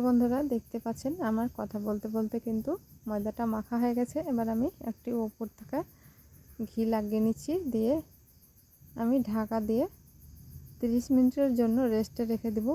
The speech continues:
বেশিক্ষণ আমি রাখবো না, আপনারা চাইলে চল্লিশ মিনিট কিংবা পঞ্চাশ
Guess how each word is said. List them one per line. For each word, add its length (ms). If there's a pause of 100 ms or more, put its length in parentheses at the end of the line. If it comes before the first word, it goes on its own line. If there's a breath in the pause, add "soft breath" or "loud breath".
(120)
বেশিক্ষণ 480
আমি 160
রাখবো 340
না, 140 (720)
আপনারা 360 (100)
চাইলে 300 (140)
চল্লিশ 380
মিনিট 300 (340)
কিংবা 340 (880)
পঞ্চাশ 320